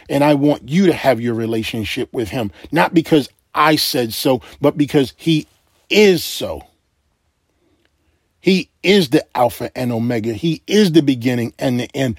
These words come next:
And yes, there will be an ending. Yes, there will. But what side of that ending will you be on? Will you be at the tail end of the end,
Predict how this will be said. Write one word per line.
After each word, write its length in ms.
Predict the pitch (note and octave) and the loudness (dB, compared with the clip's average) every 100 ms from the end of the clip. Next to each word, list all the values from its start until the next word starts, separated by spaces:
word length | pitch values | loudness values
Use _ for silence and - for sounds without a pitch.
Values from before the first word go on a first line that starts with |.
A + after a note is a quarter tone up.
| - - | -12 -4
And 260 | D3+ C3 | 0 0
yes, 300 | B2+ C#3 G#2 - | 0 -2 -2 -8
there 300 | G#2+ C#3+ D3 | -2 2 2
will 380 | G#2+ B2+ C3+ A#2+ | 0 0 0 -2
be 240 | A#2+ B2 | -4 -4
an 120 | A#2 - | -6 -8
ending. 440 | B2 A2 F2+ G2 F2 _ _ | -8 -8 -10 -14 -16 _ _
Yes, 340 | G#2+ B2+ D3 | -6 -2 -2
there 220 | - C#3 C3 | -2 0 0
will. 360 | A#2 G2+ F2 _ _ _ _ - - | 0 -4 -8 _ _ _ _ -20 -6
But 160 | A2 G#2+ | -4 -2
what 280 | A#2+ D3+ | -2 -2
side 320 | - - C#3+ C3+ | -2 0 2 2
of 200 | A2 A2 | -2 -2
that 240 | B2+ - _ - | -4 -4 _ 0
ending 400 | D3+ B2+ A#2 A2+ | 0 2 -2 0
will 180 | C3 | 0
you 160 | B2 C#3 | 2 -2
be 220 | A#2+ A#2+ | -2 -2
on? 140 | A2 G#2+ | -2 -4
Will 180 | A#2 A#2 | -2 -2
you 180 | D3 | -4
be 240 | D#3+ D#3 D3+ | -4 0 0
at 120 | C#3+ | 0
the 100 | - | -6
tail 480 | G2 - E3+ F3 E3+ | -8 -2 2 4 4
end 300 | F3 F3 D3+ _ _ _ _ _ _ _ _ | 2 0 -4 _ _ _ _ _ _ _ _
of 220 | D3+ E3+ | 2 2
the 180 | D#3 E3+ | 2 0
end, 360 | E3 F3 F3 | 2 0 2